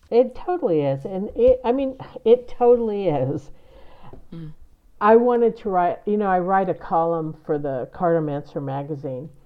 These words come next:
Speaker 2: Yes.
Speaker 1: And, uh, I was having a conversation with two of my men friends who live about a mile from me. Uh, they're married to each other. And we were
Speaker 2: Mm-hmm.
Speaker 1: saying, "How many straight men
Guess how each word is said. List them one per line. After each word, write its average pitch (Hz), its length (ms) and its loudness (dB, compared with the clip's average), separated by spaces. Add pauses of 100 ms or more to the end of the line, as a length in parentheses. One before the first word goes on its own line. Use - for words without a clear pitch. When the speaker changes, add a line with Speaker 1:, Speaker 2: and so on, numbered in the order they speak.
(280)
Speaker 2:
Yes. 143 340 -10
Speaker 1:
And, 175 520 2 (100)
uh, 143 340 -2 (880)
I 180 100 2
was 170 160 0
having 208 400 0
a 175 60 -2
conversation 185 880 -4
with 156 160 -2 (680)
two 247 200 4
of 208 140 2
my 156 160 -2
men 175 340 -2 (100)
friends 160 320 -4
who 170 180 -6
live 156 260 0 (160)
about 147 240 -2
a 143 40 -6
mile 143 420 -4
from 143 160 -6
me. 139 260 -6 (800)
Uh, 160 300 4 (340)
they're 185 300 0
married 170 540 2
to - 120 -8
each 196 240 -6
other. 151 400 -2 (300)
And 165 180 2
we 175 160 2
were 226 140 4
Speaker 2:
Mm-hmm. 170 140 -8
Speaker 1:
saying, 175 380 2
"How 196 160 -4
many 339 420 -2
straight - 520 -4
men 156 420 -4